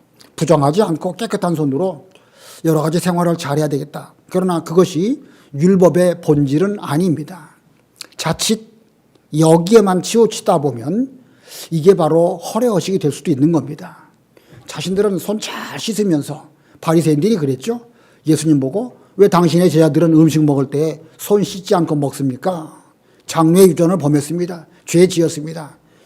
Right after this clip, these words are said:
이렇게 말한 것을 보면 그 바리새인들의 신앙은 자칫 모세의 율법을 지킨다고 하면서 한 걸음 더 나아가서 허례, 허식에 치우치고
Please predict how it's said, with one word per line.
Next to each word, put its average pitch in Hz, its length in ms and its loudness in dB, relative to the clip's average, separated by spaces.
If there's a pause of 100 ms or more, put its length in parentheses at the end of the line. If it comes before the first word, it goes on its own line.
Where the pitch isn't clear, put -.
이렇게 185 420 0
말한 170 800 -2
것을 160 240 -2
보면 147 640 -4 (460)
그 247 100 -8
바리새인들의 170 800 4
신앙은 196 800 2 (360)
자칫 - 540 0 (460)
모세의 170 460 6
율법을 180 360 6
지킨다고 151 520 -2
하면서 160 520 0 (240)
한 202 220 -6
걸음 180 320 2
더 165 360 0
나아가서 143 640 -8 (460)
허례, 202 200 4
허식에 185 460 0
치우치고 233 720 -4